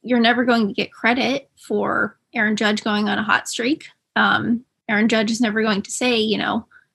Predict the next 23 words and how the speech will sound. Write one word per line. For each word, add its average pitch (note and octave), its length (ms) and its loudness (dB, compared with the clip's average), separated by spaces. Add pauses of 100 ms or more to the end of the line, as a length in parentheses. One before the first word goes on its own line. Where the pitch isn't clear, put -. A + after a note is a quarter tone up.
(140)
"Marcus G#3+ 300 0
pointed G#3 380 -2
out - 320 -2
X - 240 -8
Y G#3 160 -2
Z." C#4+ 380 -2 (380)
So A#3 400 0
the A#3+ 120 2
only A3+ 320 2
time G#3+ 260 2
your G#3 80 4
name G3 200 2
is G3+ 80 -2
gonna G3+ 180 -2
come G#3 200 -2
up - 240 0
is G#3 180 -6
when G3+ 440 -2
someone's G3+ 300 -2
in G#3 80 -2
a G#3 40 -4
slump - 400 -4
and - 340 -2